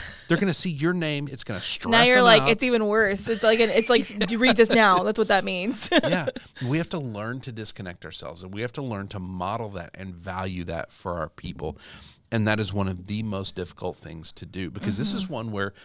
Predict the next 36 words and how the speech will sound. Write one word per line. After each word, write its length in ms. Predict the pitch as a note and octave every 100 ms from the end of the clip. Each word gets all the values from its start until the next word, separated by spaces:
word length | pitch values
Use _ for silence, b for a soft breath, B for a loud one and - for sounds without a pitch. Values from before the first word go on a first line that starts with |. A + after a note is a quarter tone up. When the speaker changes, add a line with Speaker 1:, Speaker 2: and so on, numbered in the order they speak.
| b _
Speaker 2:
when 100 | A#2
we 60 | A#2
talk 180 | D3+
about 200 | D#3+ D3
being 160 | A2 G#2+
spiritually 440 | - A#2 B2 - A2
and 60 |
emotionally 360 | F#2+ G2 - F#2
healthy, 240 | F#2+ F#2+
there's 260 | F2+ A2 G#2
this 160 | G2
big 340 | - - C#3 A2+ -
outward 400 | A2+ A2+ F2+ F#2+
focus, 420 | - D#2 - -
right? 300 | F#2+ F#2+ G2 _ b b b b b b _
We 100 | A#2
have 100 | C3+
to 80 | B2+
see 280 | - - C3
the 120 | A2+
big 220 | G2 F#2+
picture. 320 | - - -
We 140 | F2+ A2+
have 100 | B2
to 80 | C3
be 120 | A2+
emotionally 400 | G2 G#2+ - F#2
healthy 200 | F#2 G2
to 120 | F2+
consider 420 | - F#2+ - B2+ -
other 220 | G#2+ G#2
people 300 | F#2 G2+ G2
and 80 | F#2
be 140 | F2+ -
outward 300 | F2+ F2 F#2
focused. 420 | F2+ F2 E2+